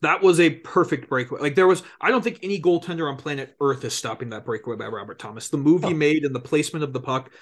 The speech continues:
Speaker 1: bar down, th-, I don't think there's a goalie in the world stopping that.
Speaker 2: <laughs> You don't give up those breakaways to good N H L players.
Speaker 1: Right.
Speaker 2: More often than not, they're going to score on them. It's that simple.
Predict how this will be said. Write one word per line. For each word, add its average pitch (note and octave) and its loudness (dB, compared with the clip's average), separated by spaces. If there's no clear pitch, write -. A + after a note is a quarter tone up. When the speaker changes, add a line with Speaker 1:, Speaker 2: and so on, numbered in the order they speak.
Speaker 1:
bar B2+ 2
down, B2 -2
th-, D3 -4
I D3+ 2
don't F#3+ 0
think F#3 -4
there's E3+ 2
a D#3 -6
goalie E3 6
in D#3+ -2
the D3 0
world B2 -2
stopping A#2 -10
that. - -14
Speaker 2:
<laughs> - -16
You F#3+ 0
don't G#3 6
give F3+ 6
up F#3 4
those C#3+ 4
breakaways G#2+ 0
to G#2+ 0
good G#2+ 0
N G2 -2
H F#2+ -6
L F#2+ -4
players. F2+ -2
Speaker 1:
Right. A2 2
Speaker 2:
More B2+ 2
often A#2+ 2
than B2 2
not, F2 -4
they're F#2+ 2
going B2 4
to C3+ 0
score D#3+ 2
on D#2 -4
them. C#2+ -10
It's F#2 -8
that A#2+ -4
simple. - -4